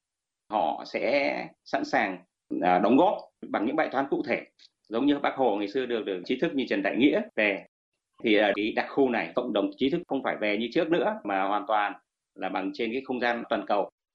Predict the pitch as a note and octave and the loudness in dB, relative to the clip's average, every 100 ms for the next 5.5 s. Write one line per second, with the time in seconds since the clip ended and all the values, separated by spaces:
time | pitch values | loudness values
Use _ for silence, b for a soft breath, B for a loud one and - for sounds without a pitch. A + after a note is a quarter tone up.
0 | - - - G#2 F#2 - A#2 - B2 A#2 | -6 -2 2 2 0 0 0 0 0 0
1 | B2 A2+ A3+ D3 A2 - - _ _ _ | 0 2 4 6 4 2 -6 _ _ _
2 | _ - D#3+ D3+ A2 - - A#2+ C3+ - | _ 2 4 4 2 -2 -6 -2 -4 -2
3 | A2 F2 - F#2+ - F#2 E2+ - A#2+ C3+ | -4 -4 -8 -12 -6 -4 -4 -4 -2 -2
4 | - - E2 - C#3 A2 B2 A#2 - G#2+ | -4 -4 -2 0 0 0 0 0 0 -2
5 | B2 A#2+ A#2+ G2+ A#2+ | 0 0 0 2 0